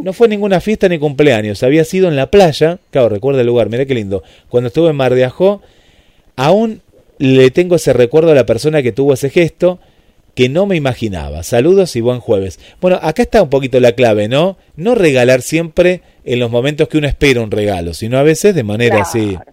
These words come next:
Speaker 1: ¿no? Sorpresiva.
Speaker 2: La cosa más espontánea. Yo creo que como sociedad nos tenemos que, que empezar a descontracturar un poco. Es muy lindo para el día del cumpleaños que se acuerden de nosotros y demás.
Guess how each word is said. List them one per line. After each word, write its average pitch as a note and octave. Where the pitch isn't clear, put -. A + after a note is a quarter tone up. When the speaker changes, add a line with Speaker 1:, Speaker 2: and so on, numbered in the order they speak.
Speaker 1:
¿no? A3+
Sorpresiva. A2
Speaker 2:
La D#4
cosa B4
más D4
espontánea. F#3+
Yo D4
creo E4
que G3
como G3
sociedad G3+
nos B3+
tenemos G3+
que, D#3+
que G3
empezar F3+
a B3
descontracturar F3+
un G3
poco. G3+
Es B3
muy A3
lindo A#3
para E3
el F#3
día G#3
del G#3
cumpleaños F#3
que D#3
se E3
acuerden F3
de D#3
nosotros F3
y -
demás. E3+